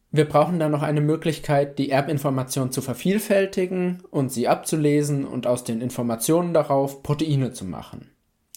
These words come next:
Und dann vielleicht noch irgendwie die chemische Umgebung erkennen und Energie aus Nährstoffen gewinnen können.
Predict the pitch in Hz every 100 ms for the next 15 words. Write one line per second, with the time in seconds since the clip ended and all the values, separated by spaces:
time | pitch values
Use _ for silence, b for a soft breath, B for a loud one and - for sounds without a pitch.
0 | - 151 147 170 190 170 147 147 147 147
1 | 143 - 151 139 - 135 131 123 123 131
2 | 131 127 123 123 156 202 214 202 202 185
3 | 175 170 170 b b b b - 180 185
4 | 175 165 156 147 151 143 139 123 - 107
5 | 113 113 104 98 87 - 95 -